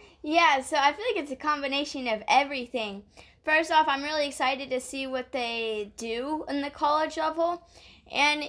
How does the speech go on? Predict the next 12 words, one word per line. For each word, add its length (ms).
you 180
also 400
think 240
about 320
it 100
from 440
all 240
these 260
great 400
players 560
that 220
were 180